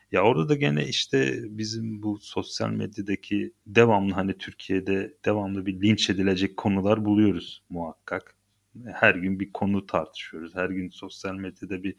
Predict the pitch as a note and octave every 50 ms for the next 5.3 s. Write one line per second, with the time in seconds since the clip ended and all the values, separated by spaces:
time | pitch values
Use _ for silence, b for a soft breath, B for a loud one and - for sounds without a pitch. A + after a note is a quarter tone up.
0 | _ - A2 G2+ G2 F#2+ F#2+ G2 G2 G2 G2 G2+ A2 A#2 A2+ G2+ F#2+ G#2 - C#3+
1 | D3 B2 F#2+ - _ A2+ A#2 A2+ A2+ A#2+ C#3+ A#2+ G#2 G2 E2+ D#2+ G#2+ A2 A2+ G#2+
2 | - - B2+ G#2+ G#2 F#2+ - - - - F2 F2 F#2 A2+ A2+ - - A2 G2 G2
3 | G#2 G#2 A#2+ - G2 E2+ - - - - - - A#2+ A2 A2 - - - - -
4 | - F#2 F2 G2 G#2 G#2 - - - - - G#2 F#2+ - - - F#2 F2+ F2+ F2
5 | F2+ F#2+ F#2 F#2 F#2+